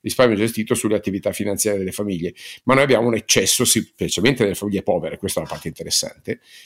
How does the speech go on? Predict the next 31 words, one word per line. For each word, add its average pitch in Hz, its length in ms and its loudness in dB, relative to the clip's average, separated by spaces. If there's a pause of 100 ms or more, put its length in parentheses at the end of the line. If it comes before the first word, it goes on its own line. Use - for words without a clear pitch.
i 98 120 -2
ricchi 120 320 2
ovviamente 110 760 4
tengono 95 340 -2
meno 92 200 -2
in 87 60 -4
liquidità. 87 560 -6 (320)
Quindi 185 240 4
siamo 151 180 6
al - 60 0
paradosso 117 440 4
che, 92 60 -10
come 117 160 0
sempre, 101 300 0
l'inflazione 92 560 0
in 120 100 2
Italia 92 560 -2 (380)
colpisce 110 720 0
i 101 180 -4
più 104 200 -2
poveri. 107 440 2 (260)
In 190 120 2
Italia 160 520 4
però, 151 340 6
e 156 100 -2
qui 156 140 6
devo 123 160 2
citare 127 440 4
una... 110 380 0
una, 107 360 2
mm, 98 240 -4